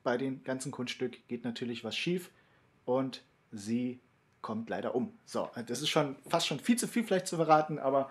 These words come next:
das ist halt so der Aufhänger. Äh, die beiden können sich natürlich dann nicht mehr so gut leiden,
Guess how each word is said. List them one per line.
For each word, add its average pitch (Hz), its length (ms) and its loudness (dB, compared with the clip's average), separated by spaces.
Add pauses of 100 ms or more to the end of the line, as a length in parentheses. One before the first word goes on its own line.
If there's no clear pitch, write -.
(320)
das 143 140 2
ist 147 100 -2
halt 147 140 4
so 147 60 4
der 131 100 4
Aufhänger. 165 480 2 (400)
Äh, 139 220 8
die 139 80 -2
beiden 143 320 6
können 139 160 -2
sich 131 120 -8
natürlich 131 360 -4
dann 117 120 2
nicht 120 280 -4
mehr 117 160 2
so 113 120 -6
gut 110 200 -6
leiden, 214 500 6